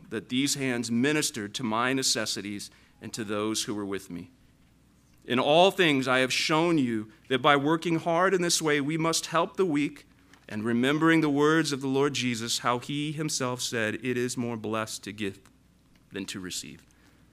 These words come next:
So again, Paul, the model of Christ, the Good Shepherd, not only warns and charges here,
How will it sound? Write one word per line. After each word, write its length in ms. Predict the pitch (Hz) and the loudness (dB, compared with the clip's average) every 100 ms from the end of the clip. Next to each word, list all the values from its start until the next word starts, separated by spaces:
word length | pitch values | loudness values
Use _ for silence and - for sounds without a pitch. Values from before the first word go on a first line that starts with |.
| _ _ _ _ _ _ _ _ _ - _ _ _ | _ _ _ _ _ _ _ _ _ -20 _ _ _
So 120 | - 107 | -16 -6
again, 380 | 110 127 139 | 0 2 0
Paul, 460 | 135 131 127 131 151 - - _ _ _ _ _ _ _ _ _ _ _ _ - _ _ _ _ _ _ _ _ _ _ _ - | -4 -6 -2 -2 -4 -14 -20 _ _ _ _ _ _ _ _ _ _ _ _ -20 _ _ _ _ _ _ _ _ _ _ _ -2
the 60 | |
model 380 | 107 123 139 139 | 2 6 6 6
of 100 | 131 | 2
Christ, 480 | - 143 139 147 - | 2 4 4 4 -2
the 60 | |
Good 220 | 104 123 123 | 0 0 2
Shepherd, 440 | 139 135 143 143 | 0 0 0 0
not 160 | 131 123 | 0 0
only 200 | 127 120 | 0 -2
warns 580 | 117 127 135 143 143 | 0 2 2 2 0
and 140 | 120 117 | -4 -4
charges 540 | - 131 131 135 131 | -2 0 0 -4 -8
here, 400 | 135 120 127 135 | -4 -2 -2 -4